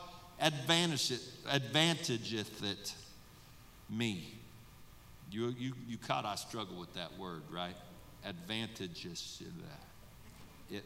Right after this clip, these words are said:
me. If, what advantage it me if the dead rise not? Let us eat, drink, for tomorrow we die. He said, if there's no resurrection, what, what's the use of fighting? If there's no resurrection, why, why even bother?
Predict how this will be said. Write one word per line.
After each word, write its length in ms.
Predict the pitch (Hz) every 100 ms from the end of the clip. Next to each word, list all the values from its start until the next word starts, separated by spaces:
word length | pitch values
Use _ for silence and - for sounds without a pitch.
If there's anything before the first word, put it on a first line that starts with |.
| -
me. 240 | 104 90 82 -
If, 160 | 139 135 - - - -
what 200 | 147 170
advantage 720 | 123 107 156 160 123 - - - -
it 280 | 123 113 110
me 280 | 120 120 120
if 340 | 123 117 - -
the 60 | 110
dead 440 | 95 135 135 127 113 104
rise 520 | 123 123 120 117 - 123
not? 340 | 127 104 - - - - - - - - - - - - - - 139
Let 140 | 160
us 180 | 151 160
eat, 240 | 180 131
drink, 260 | 127 180 196 - - - - - -
for 100 | 127
tomorrow 500 | 123 120 123 123 120
we 140 | 127
die. 260 | 127 143 107 - -
He 60 | 156
said, 160 | 156
if 100 | 151
there's 240 | 151 180 160
no 160 | 165
resurrection, 840 | 160 165 143 143 156 165 - 123 120 120
what, 320 | 120 135 143
what's 200 | 131 139
the 100 | -
use 260 | 127 127 120
of 60 | 101
fighting? 320 | - 98 92 - - - - - - - - - - - - - -
If 140 | - 139
there's 240 | 165 180
no 160 | 185 180
resurrection, 760 | 180 175 160 170 170 - 160
why, 200 | 160 175
why 400 | 170 143 156 165
even 240 | 170 151 139
bother? 360 | 117 98 87